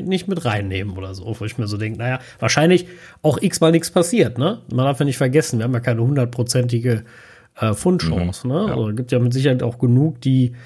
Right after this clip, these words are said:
Speaker 1: die, die damit durchkommen. Und jetzt kann man auch sagen, Fleisch ist nicht so schlimm wie Waffen, aber man darf immer nicht vergessen, also,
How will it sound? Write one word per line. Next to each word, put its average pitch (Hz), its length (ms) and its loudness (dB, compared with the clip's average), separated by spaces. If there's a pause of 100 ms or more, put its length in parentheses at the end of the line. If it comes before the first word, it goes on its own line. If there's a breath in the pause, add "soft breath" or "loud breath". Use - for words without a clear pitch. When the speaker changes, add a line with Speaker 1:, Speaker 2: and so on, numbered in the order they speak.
(420 loud breath)
Speaker 1:
die, 120 240 2
die 117 160 0
damit 117 320 2
durchkommen. 151 540 2
Und 110 120 0
jetzt - 260 -8 (220)
kann 120 120 -4
man 113 100 -2
auch 98 80 -4
sagen, 110 340 0
Fleisch 113 380 -2
ist 113 80 -2
nicht 120 160 2
so 117 80 -2
schlimm 120 260 2
wie 107 140 2
Waffen, 123 320 0
aber 117 400 0
man 135 160 0
darf 123 180 -2
immer 135 160 0
nicht 123 200 0
vergessen, 160 580 -2
also, 104 180 -6